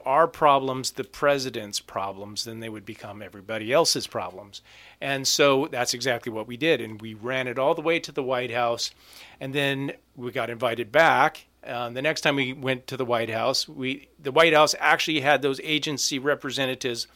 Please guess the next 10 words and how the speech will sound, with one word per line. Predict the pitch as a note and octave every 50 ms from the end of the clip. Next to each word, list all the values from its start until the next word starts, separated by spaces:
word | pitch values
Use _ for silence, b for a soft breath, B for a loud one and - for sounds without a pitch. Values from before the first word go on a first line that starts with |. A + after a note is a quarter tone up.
| b b b b b b b b _
there | - B2 A#2 D#3 E3 F3 F3+ F3
in | F3+ F3+ E3
the | D#3+
White | D3 D3+ D3 C#3+ C3
House | C3+ C3 B2 B2+ B2 - - - - _ _
to | - C#3+
respond | C3 B2+ A#2+ - - A#2+ A2 G#2+ G#2 -
to | - - -
us. | - - - B B B B B B B B B B
And | - C#3+ D3 D3+ D3 D3 D3 C#3+ C#3